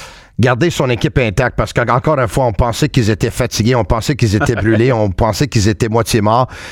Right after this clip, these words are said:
Speaker 1: Quelle performance hier. J'ai dit, Eric, de toutes les performances cette saison,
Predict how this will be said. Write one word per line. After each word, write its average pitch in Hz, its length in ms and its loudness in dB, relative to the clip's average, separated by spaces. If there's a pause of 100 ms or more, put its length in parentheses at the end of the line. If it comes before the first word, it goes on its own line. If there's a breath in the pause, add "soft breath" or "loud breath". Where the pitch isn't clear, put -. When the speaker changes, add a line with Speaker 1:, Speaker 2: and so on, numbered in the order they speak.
(280 loud breath)
Speaker 1:
Quelle 220 200 2
performance 117 720 0
hier. 123 280 2 (260 loud breath)
J'ai 143 220 4
dit, 180 200 2
Eric, 170 300 2
de 123 80 2
toutes 214 220 2
les 165 80 0
performances 135 760 -2
cette - 280 -4
saison, 110 460 -2